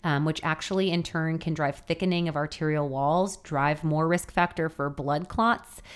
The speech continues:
and can interfere with vasodilation, so function o-, on the vascular level. And we've seen that a prolonged influence on homocysteine levels,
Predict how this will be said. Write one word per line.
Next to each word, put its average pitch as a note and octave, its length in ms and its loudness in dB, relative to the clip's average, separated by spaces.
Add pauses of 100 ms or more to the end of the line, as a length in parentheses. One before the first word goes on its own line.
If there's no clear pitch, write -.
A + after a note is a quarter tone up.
(220)
and G3 300 4
can F3+ 120 -4
interfere E3+ 600 0
with D#3 200 0
vasodilation, C#3+ 1120 0
so D3 160 -4
function D3+ 400 -4
o-, C3+ 200 -2
on C#3+ 160 -2
the C3+ 60 0
vascular C3+ 600 -2
level. D#3+ 520 2 (380)
And E3 420 2
we've F3 240 0
seen F#3 720 2
that D3+ 540 0
a D#3 240 0
prolonged E3+ 720 2
influence D#3+ 720 0
on D3 200 -2
homocysteine D#3 600 0
levels, C3+ 340 -2